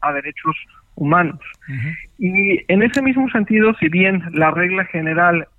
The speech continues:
Speaker 1: es que las carpetas de investigación tienen que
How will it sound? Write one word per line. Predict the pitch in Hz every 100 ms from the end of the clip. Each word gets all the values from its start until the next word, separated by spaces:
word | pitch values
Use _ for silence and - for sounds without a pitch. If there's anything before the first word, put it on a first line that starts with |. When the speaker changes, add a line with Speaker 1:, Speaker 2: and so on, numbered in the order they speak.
| -
Speaker 1:
es | 160 165 -
que | - 170 180 185 - -
las | 147 139
carpetas | - 139 165 175 175
de | 160
investigación | 147 147 151 143 143 - 180 175 151 _ _ _ _
tienen | 160 170 180 180
que | 147